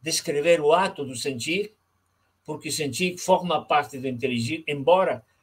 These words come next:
a gente não tenha certeza que o sentir seja assim, porque nós não, não somos animais puros, nem plantas, então nós não podemos descrever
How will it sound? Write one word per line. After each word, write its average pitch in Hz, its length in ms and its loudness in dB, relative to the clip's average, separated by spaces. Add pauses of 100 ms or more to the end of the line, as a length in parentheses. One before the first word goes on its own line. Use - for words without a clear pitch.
(140)
a 127 60 -4
gente 165 340 -4
não 143 160 -10
tenha 165 300 2
certeza 127 840 2 (720)
que 156 120 -10
o 151 40 -6
sentir 160 440 0
seja 156 220 2
assim, 175 220 2
porque - 240 -6
nós 147 200 -6
não, 160 280 -8
não 156 120 -12
somos 156 320 -4 (600)
animais 139 360 -2
puros, 180 480 -6 (920)
nem 143 160 -4
plantas, 180 640 2 (640)
então 139 160 -2
nós 143 160 -4
não 175 100 -4
podemos 170 480 0 (340)
descrever 147 800 6